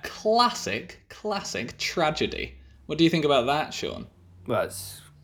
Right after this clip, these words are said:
Speaker 2: classic tragedy, isn't it?
Speaker 1: That's what I said, you goddamn idiot from the past.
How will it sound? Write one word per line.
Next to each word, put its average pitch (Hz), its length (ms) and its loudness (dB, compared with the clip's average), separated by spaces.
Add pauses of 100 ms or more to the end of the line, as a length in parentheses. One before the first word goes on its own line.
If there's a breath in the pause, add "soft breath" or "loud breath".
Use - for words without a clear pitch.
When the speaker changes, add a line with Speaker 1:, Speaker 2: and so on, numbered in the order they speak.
(280)
Speaker 2:
classic 110 320 -4
tragedy, 113 400 0
isn't 98 120 -6
it? 80 160 -10 (440)
Speaker 1:
That's 170 180 2
what - 80 2
I 151 140 10
said, 110 260 2
you 110 60 -4
goddamn 110 380 4
idiot 104 260 2
from 104 120 -4
the 98 80 -2
past. - 480 -4